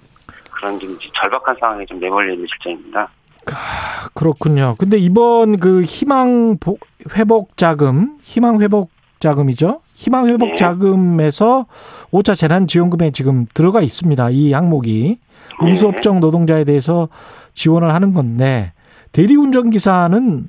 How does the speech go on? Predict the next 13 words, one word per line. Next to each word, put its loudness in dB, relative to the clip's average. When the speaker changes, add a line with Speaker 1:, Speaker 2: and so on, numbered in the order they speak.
Speaker 2:
지금 -2
안 0
들어가 2
있습니까, -2
여기? -2
Speaker 1:
네네. -6
Speaker 2:
왜 2
운수업종 0
노동자인데 0
왜 2
안 0
들어가 0
있죠? -4